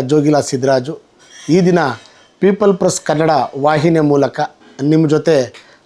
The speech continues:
ನನ್ನ ಜೋಗಿಲ ಗಾನಯಾನದ, ಜನಪದ ಯಾನದ, ಬದುಕಿನ ಯಾನದ ಪಯಣವನ್ನು ನಿಮ್ಮ ಜೊತೆ ಹಂಚ್ಕೊಳ್ಳೋದಕ್ಕೋಸ್ಕರ ನಾನು ಈ ಸಂದರ್ಭದಲ್ಲಿ ಕುಳಿತಿದ್ದೀನಿ. ಬಂಧುಗಳೇ,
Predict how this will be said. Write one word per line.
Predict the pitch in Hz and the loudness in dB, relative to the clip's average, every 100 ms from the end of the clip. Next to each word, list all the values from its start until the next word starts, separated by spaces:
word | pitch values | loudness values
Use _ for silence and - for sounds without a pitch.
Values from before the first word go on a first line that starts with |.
| 143 | -4
ನನ್ನ | 160 190 196 156 127 - _ _ _ - | 0 2 2 0 -4 -10 _ _ _ -2
ಜೋಗಿಲ | 180 202 208 208 180 151 131 _ _ _ _ 127 | 0 2 2 2 2 0 -2 _ _ _ _ -10
ಗಾನಯಾನದ, | 131 151 170 190 175 156 147 131 151 - _ _ | -2 0 0 2 0 0 0 0 -2 -4 _ _
ಜನಪದ | 131 147 170 175 180 | -6 -2 0 0 0
ಯಾನದ, | 175 151 139 127 143 - 131 | 2 0 0 -2 -2 -4 -4
ಬದುಕಿನ | 160 185 208 190 | 0 0 0 0
ಯಾನದ | 165 156 156 147 135 123 - _ _ | 2 0 0 0 -2 -4 -12 _ _
ಪಯಣವನ್ನು | 170 180 180 165 156 156 160 _ _ _ _ _ - | 0 2 2 2 0 0 -2 _ _ _ _ _ -4
ನಿಮ್ಮ | 156 160 | 0 2
ಜೊತೆ | 160 160 | 2 0
ಹಂಚ್ಕೊಳ್ಳೋದಕ್ಕೋಸ್ಕರ | 143 156 - 180 160 156 143 - 147 | 0 0 -2 -2 0 0 -4 -2 -2
ನಾನು | 139 131 | -2 0
ಈ | 127 | -2
ಸಂದರ್ಭದಲ್ಲಿ | 135 127 127 120 123 120 104 _ | -4 -4 -4 -4 -6 -6 -10 _
ಕುಳಿತಿದ್ದೀನಿ. | 139 120 123 104 95 _ _ _ _ _ _ _ _ _ _ _ | -6 -4 -4 -6 -18 _ _ _ _ _ _ _ _ _ _ _
ಬಂಧುಗಳೇ, | 156 185 196 202 214 - | -2 0 2 2 0 -6